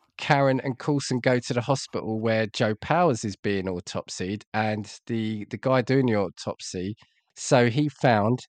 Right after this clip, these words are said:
a hole in her head which goes from the ear to the brain, and in it he found a bee. And he said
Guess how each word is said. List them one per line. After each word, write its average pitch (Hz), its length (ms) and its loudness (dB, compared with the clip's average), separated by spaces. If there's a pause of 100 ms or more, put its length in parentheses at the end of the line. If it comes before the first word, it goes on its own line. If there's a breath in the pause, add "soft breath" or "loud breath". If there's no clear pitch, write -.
(200)
a 120 80 -2
hole 139 240 4
in 120 80 4
her 110 80 8
head 101 280 0
which - 240 -8
goes 110 200 0
from 107 160 -4
the 104 180 -2
ear 110 120 2
to - 140 -6
the 104 80 -4
brain, 92 440 0 (100)
and 101 360 0 (140)
in 120 140 2
it 95 140 0
he 107 140 -2
found 98 460 -2
a 113 40 -8
bee. 95 380 2 (680)
And 113 320 2
he 139 200 0
said 120 300 2